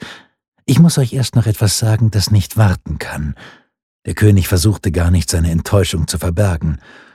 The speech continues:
„Diana, ich bin so schnell gekommen, wie ich konnte, das müsst ihr mir glauben.“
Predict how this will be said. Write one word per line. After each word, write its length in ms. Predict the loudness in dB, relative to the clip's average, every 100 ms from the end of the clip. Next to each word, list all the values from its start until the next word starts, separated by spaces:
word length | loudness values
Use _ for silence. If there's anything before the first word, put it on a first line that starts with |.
| _ _ -6
„Diana, 400 | 0 2 2 0
ich 160 | -4
bin 140 | -2 0
so 180 | 0
schnell 240 | 0 0 2
gekommen, 440 | 0 0 0 2
wie 80 | 0
ich 140 | -4
konnte, 320 | -2 2 2 0
das 200 | -2 0
müsst 220 | 0 0
ihr 60 |
mir 140 | 0 0
glauben.“ 500 | -2 -2 -2 -4